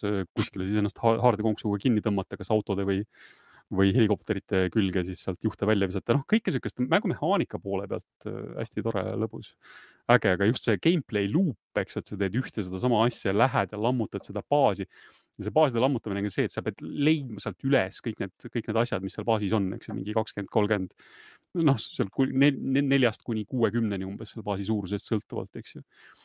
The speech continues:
Et sul on see mingisugune tober radar, millega sa pead need asjad üles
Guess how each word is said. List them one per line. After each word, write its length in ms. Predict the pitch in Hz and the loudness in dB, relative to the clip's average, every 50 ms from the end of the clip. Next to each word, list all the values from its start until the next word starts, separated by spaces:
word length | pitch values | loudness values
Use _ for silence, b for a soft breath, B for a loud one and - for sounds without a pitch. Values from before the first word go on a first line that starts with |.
| b b b b b _ _ | b b b b b _ _
Et 200 | 113 104 101 95 - _ _ _ _ - | 2 2 2 2 -2 _ _ _ _ 0
sul 140 | - 110 107 | 2 4 4
on 140 | 104 104 101 | 4 4 2
see 80 | 113 104 | 2 2
mingisugune 400 | 117 135 143 110 101 95 104 101 - | 4 4 4 2 2 0 0 0 2
tober 320 | - 143 139 117 98 - - | 2 4 4 2 2 0 0
radar, 540 | 127 165 - - 147 110 95 98 101 101 - - _ - | 0 0 2 2 2 2 2 2 0 -2 -6 -14 _ -8
millega 300 | 113 104 101 101 104 95 | -6 -6 -4 -4 -6 -6
sa 80 | 101 92 | -4 -4
pead 140 | 98 98 - | -6 -4 -4
need 140 | 104 98 120 | -2 -2 -2
asjad 240 | 123 - 101 92 135 | 0 0 0 0 2
üles 240 | 180 190 123 - | 2 0 0 0